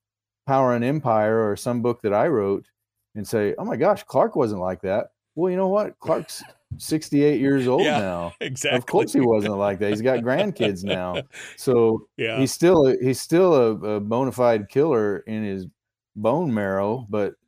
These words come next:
Speaker 1: it's gotta be the right time, you
Speaker 2: Yeah,
Speaker 1: know?
Speaker 2: exactly. Uh, Mark Cameron is our guest, author of the, uh, uh, of the, uh, Jericho Quinn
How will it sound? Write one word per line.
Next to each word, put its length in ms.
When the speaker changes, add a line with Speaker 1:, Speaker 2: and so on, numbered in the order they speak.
Speaker 1:
it's 200
gotta 240
be 160
the 100
right 260
time, 760
you 0
Speaker 2:
Yeah, 160
Speaker 1:
know? 260
Speaker 2:
exactly. 640
Uh, 180
Mark 280
Cameron 440
is 300
our 240
guest, 460
author 560
of 340
the, 420
uh, 220
uh, 320
of 260
the, 280
uh, 80
Jericho 580
Quinn 640